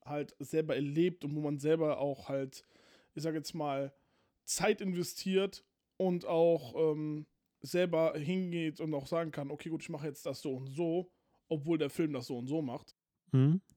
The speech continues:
Speaker 1: dass das mich schon persönlich mehr anspricht. Und ich finde das auch um einiges, ähm, ich sag jetzt mal, cooler. Ne? Deswegen fand ich hier auch Quantum Break so geil.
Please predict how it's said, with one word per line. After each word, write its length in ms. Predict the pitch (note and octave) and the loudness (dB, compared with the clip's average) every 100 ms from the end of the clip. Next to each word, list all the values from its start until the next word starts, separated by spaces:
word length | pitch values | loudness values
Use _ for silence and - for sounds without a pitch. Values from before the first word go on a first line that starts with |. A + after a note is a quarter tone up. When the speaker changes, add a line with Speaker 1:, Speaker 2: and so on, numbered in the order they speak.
| - | -12
Speaker 1:
dass 140 | - | -6
das 200 | E3+ - | -6 0
mich 220 | F#3 G3+ - | 2 2 0
schon 320 | F#3+ F#3 - | 0 0 -6
persönlich 680 | D#3 C#3+ F#3+ A#3 C4 - | -10 -4 -2 0 -2 -2
mehr 400 | E3 D3+ F#3+ B3 | -4 -2 0 -2
anspricht. 640 | A#3+ C4+ - D3 - - _ _ _ - | -4 -10 -8 -8 -8 -14 _ _ _ -10
Und 100 | E3 | -6
ich 100 | D#3 | -6
finde 220 | - G#3 | -4 -2
das 160 | F#3+ E3+ | -2 -2
auch 340 | E3 F3+ - - - _ _ _ _ _ _ - | 0 0 -2 -16 -20 _ _ _ _ _ _ 0
um 380 | F3+ F3 F3 - | 2 4 2 -2
einiges, 720 | D#3+ G#3+ B3 A#3+ A#3+ - - F#3+ | -2 0 0 2 0 -2 -4 2
ähm, 520 | G#3 G3+ G3+ G3 G3 _ | 4 4 2 -2 -10 _
ich 60 | F3 | -8
sag 100 | A3 | -6
jetzt 140 | G#3 | -4
mal, 120 | G3+ F#3 | -4 -4
cooler. 440 | - D4+ G3+ B2 _ _ _ _ | -6 -4 -4 -4 _ _ _ _
Ne? 200 | B2 F3 - | -12 -12 -10
Deswegen 280 | D#3 - G3+ | -10 -4 -4
fand 180 | - G#3+ | 0 0
ich 80 | F#3+ | 0
hier 100 | G3 | 0
auch 120 | F#3 | 0
Quantum 280 | - G3 E3 | -2 -4 -4
Break 180 | C#3+ C3 | -6 -8
so 120 | C3+ | -10
geil. 200 | B2 B2 | -10 -12